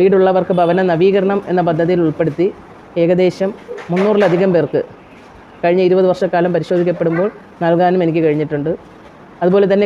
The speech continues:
കുട്ടികളുടെ ഉന്നമനത്തിന് വേണ്ടി പാർക്കുകൾ, നിരവധിയായ പാർക്കുകൾ, ഏകദേശം എട്ട് പാർക്കുകൾ എനിക്ക് ഉണ്ടാക്കാൻ എൻ്റെ വാർഡിൽ കഴിഞ്ഞിട്ടുണ്ട്. അതിലേറ്റവും പ്രധാനപ്പെട്ട പാർക്ക് എന്ന് പറയുന്നത് ഗ്രീൻ പാർക്കാണ്. സമീപ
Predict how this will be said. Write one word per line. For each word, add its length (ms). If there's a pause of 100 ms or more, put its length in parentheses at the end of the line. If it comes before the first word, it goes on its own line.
കുട്ടികളുടെ 440
ഉന്നമനത്തിന് 500
വേണ്ടി 240 (580)
പാർക്കുകൾ, 480
നിരവധിയായ 420
പാർക്കുകൾ, 320
ഏകദേശം 380
എട്ട് 220
പാർക്കുകൾ 380
എനിക്ക് 200 (880)
ഉണ്ടാക്കാൻ 380
എൻ്റെ 160
വാർഡിൽ 240
കഴിഞ്ഞിട്ടുണ്ട്. 460 (460)
അതിലേറ്റവും 400
പ്രധാനപ്പെട്ട 400 (100)
പാർക്ക് 220
എന്ന് 100
പറയുന്നത് 260
ഗ്രീൻ 200
പാർക്കാണ്. 400 (520)
സമീപ 220